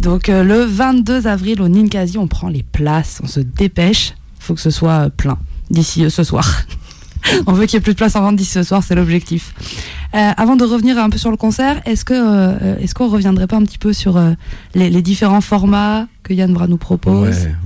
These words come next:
Speaker 2: on va quand même revenir parce que
Speaker 1: Ça pourrait être bien.
Speaker 2: donc, comme on disait, on donnait de la force à Yann Bra et tous les projets en parallèle, à savoir, euh, une émission, euh, euh, Wesh Gros, euh, d'interviews, euh, de chroniques, euh,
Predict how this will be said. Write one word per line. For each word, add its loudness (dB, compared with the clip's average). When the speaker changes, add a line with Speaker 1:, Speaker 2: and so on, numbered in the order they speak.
Speaker 2:
on 0
va 2
quand 0
même 2
revenir 2
parce -2
que 0
Speaker 1:
Ça 2
pourrait -2
être 0
bien. 0
Speaker 2:
donc, 0
comme 2
on 2
disait, 2
on 2
donnait 0
de -2
la 2
force -4
à 2
Yann 2
Bra 2
et 0
tous 0
les 2
projets 0
en 2
parallèle, 0
à 0
savoir, 0
euh, 2
une 2
émission, 2
euh, 2
euh, 2
Wesh 2
Gros, 0
euh, 2
d'interviews, 2
euh, 2
de 0
chroniques, 0
euh, 2